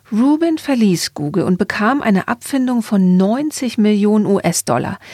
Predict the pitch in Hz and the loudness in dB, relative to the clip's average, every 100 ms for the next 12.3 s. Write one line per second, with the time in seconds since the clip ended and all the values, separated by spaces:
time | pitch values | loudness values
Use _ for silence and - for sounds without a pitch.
0 | - - - 196 220 220 - 185 214 277 | -20 -8 0 2 2 0 2 4 4 2
1 | 277 240 220 - 220 233 233 226 214 202 | -2 -2 -4 -2 0 2 0 -2 -2 -2
2 | 185 208 - 190 180 - 196 175 - - | 0 -2 0 0 2 2 2 2 -2 -6
3 | - - 147 - 151 147 131 - - _ | -6 -6 -4 -2 -2 -2 -4 -8 -20 _
4 | - 254 330 - 262 - 240 277 254 226 | 0 2 2 0 -2 0 2 2 0 0
5 | 175 - 190 240 320 - - - 143 - | 0 0 0 0 -2 -6 -18 -6 -6 -2
6 | 233 339 240 - - - 147 190 - - | 0 2 0 -2 -6 -2 0 0 -4 -14
7 | - 190 - - 240 277 302 226 220 202 | -6 -4 -4 -4 0 2 2 2 2 2
8 | 196 214 - 226 185 180 196 190 - 165 | 2 -2 -2 -2 0 0 2 0 0 -4
9 | 160 - 240 190 165 147 160 240 - - | -4 -2 0 2 2 2 2 0 -6 -16
10 | - _ _ - 240 311 311 285 262 269 | -18 _ _ -2 0 2 0 0 0 -2
11 | - 214 - 190 - 269 - 254 214 208 | -2 -2 0 -2 0 -2 0 0 0 0
12 | - 226 | 0 0